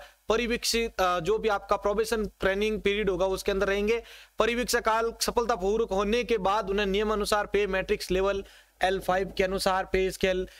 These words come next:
बीस हजार आठ सौ से पैंसठ हजार नौ सौ रुपए तक देय होगा। तो यहाँ पर अगर आप देख सकते हैं, कनिष्ठ न्यायिक सहायक के अंतर्गत तो सामान्य की एक सौ सोलह पोस्ट हैं। आर्थिक रूप से जो कमजोर वर्ग है, ईडब्ल्यूएस, उनके आपके बत्तीस पोस्ट है।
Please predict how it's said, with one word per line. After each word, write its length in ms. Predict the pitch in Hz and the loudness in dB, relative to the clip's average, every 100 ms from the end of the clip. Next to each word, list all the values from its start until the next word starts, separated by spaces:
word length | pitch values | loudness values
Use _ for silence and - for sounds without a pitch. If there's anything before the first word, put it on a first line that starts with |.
| - - | -12 -4
बीस 260 | 180 202 180 | -2 0 0
हजार 220 | 190 185 | 0 0
आठ 260 | 190 202 | 0 0
सौ 140 | - 196 | 0 0
से 100 | 190 | 0
पैंसठ 360 | 185 190 190 | 0 0 -2
हजार 240 | 170 165 160 | 0 0 0
नौ 100 | 151 | -2
सौ 120 | 156 | -2
रुपए 200 | 160 156 | -2 -2
तक 200 | 156 160 - _ _ - | 0 -2 -4 _ _ 0
देय 180 | 151 | 0
होगा। 380 | 120 - - 101 _ _ _ - - - - | -2 -10 -14 -14 _ _ _ -20 -20 -20 -4
तो 80 | 214 | 0
यहाँ 200 | 214 226 | 2 2
पर 100 | 254 | 2
अगर 200 | 254 240 | 2 2
आप 140 | 240 208 | 2 2
देख 220 | 233 233 | 0 0
सकते 260 | 226 - | -2 0
हैं, 160 | 247 247 | 0 0
कनिष्ठ 500 | - 214 226 220 240 240 - - - | 0 0 0 0 -2 -2 -6 -12 -4
न्यायिक 360 | 170 190 220 - | 0 2 0 0
सहायक 260 | 220 220 | 0 2
के 80 | 220 | 0
अंतर्गत 380 | 202 208 202 214 | 0 0 0 0
तो 80 | 202 | 0
सामान्य 440 | - 180 196 202 | 2 2 2 0
की 120 | 175 196 | 0 0
एक 160 | 185 | 0
सौ 60 | 196 | 0
सोलह 280 | - 226 220 | 2 2 0
पोस्ट 440 | 220 214 220 - | 0 0 0 -4
हैं। 100 | 208 - - - | -6 -8 -8 0
आर्थिक 360 | 190 208 208 190 | 2 2 0 0
रूप 180 | 208 | 0
से 120 | 196 196 | 0 0
जो 120 | 196 | 0
कमजोर 540 | - 180 185 180 214 | 0 0 0 0 0
वर्ग 220 | 185 208 | 0 0
है, 80 | 202 | 0
ईडब्ल्यूएस, 520 | 202 196 196 208 190 | 0 0 0 -2 0
उनके 220 | 196 190 196 | -2 0 0
आपके 280 | 180 - | 0 -2
बत्तीस 420 | 175 170 - 226 - | -2 -2 0 -2 0
पोस्ट 280 | 208 208 | -2 0
है। 80 | 214 | -4